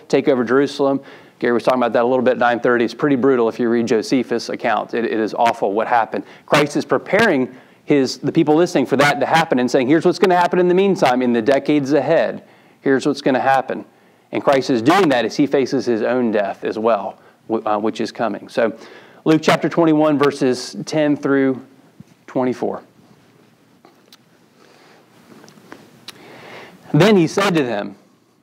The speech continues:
"Nation will rise against nation, and kingdom against kingdom.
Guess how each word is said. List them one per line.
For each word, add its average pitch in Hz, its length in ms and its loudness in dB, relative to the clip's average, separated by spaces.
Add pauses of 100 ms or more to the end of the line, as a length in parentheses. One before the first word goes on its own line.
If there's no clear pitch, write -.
(300)
"Nation 180 500 0
will 160 120 2
rise 151 360 0
against 147 360 -2
nation, 139 400 -2
and 117 180 -4
kingdom 156 380 -2
against 139 340 -4
kingdom. 120 460 -8